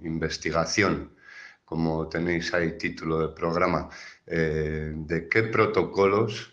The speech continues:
eh, tienen los cuerpos de seguridad, eh, del Estado en diferentes áreas de competencia geográficas. Es el caso, iniciamos investigación para con la Ertzaina, Policía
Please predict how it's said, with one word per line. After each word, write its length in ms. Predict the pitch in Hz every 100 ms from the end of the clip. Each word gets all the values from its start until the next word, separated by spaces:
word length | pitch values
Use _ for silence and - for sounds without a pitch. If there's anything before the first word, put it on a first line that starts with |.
| -
eh, 280 | 87 110 104
tienen 1080 | - 92 92 92 82 82 78 80 82 82 80 85
los 260 | 80 78 -
cuerpos 840 | - 92 - 101 104 104 - - 85
de 400 | 78 76 78 78
seguridad, 840 | - 78 78 78 82 107 123 127 - - - - -
eh, 480 | 78 78 76 78 76
del 220 | 78 76
Estado 640 | 78 - 98 98 113 123 95
en 400 | 80 78 76 76
diferentes 720 | - - 82 82 82 80 87
áreas 480 | 82 82 80 80
de 100 | 78
competencia 800 | - 80 78 78 92 98 101 104
geográficas. 880 | 101 - 82 90 95 - - 123 127 - - - - -
Es 340 | 85 85 85
el 120 | 85
caso, 340 | - 90 - 92
iniciamos 960 | 87 76 - 85 82 80 78 80 -
investigación 800 | 82 78 78 80 80 80 85 85 82
para 300 | 80 78 -
con 320 | 87 82 76 - - -
la 160 | 76 78
Ertzaina, 920 | 78 - 101 101 113 131 135 - -
Policía 1000 | - 76 78 - 82 78 78 76 73 71